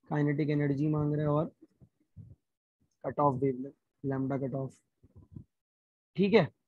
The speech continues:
बड़ा आसान न्यूमेरिकल है, मैं formula बता देता हूँ कैसे होगा, ठीक है। और एक और numerical बता के मैं class of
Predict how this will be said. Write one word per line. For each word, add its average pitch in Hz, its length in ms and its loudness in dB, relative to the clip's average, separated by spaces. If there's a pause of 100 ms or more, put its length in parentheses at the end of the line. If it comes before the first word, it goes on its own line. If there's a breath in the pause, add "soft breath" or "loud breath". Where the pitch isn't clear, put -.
(540)
बड़ा 170 200 10
आसान 175 400 8
न्यूमेरिकल 165 500 4
है, 175 60 4
मैं 180 140 2
formula 156 380 2
बता 160 180 4
देता 151 140 0
हूँ 156 80 -2
कैसे 151 180 0
होगा, 151 220 4 (1800)
ठीक 143 280 -2
है। 147 120 -2 (1300)
और 143 80 0
एक 143 120 -4
और 151 140 2
numerical 147 400 -2
बता 143 220 -2
के 139 100 -10
मैं 143 100 -8
class 143 280 -8
of 139 140 -6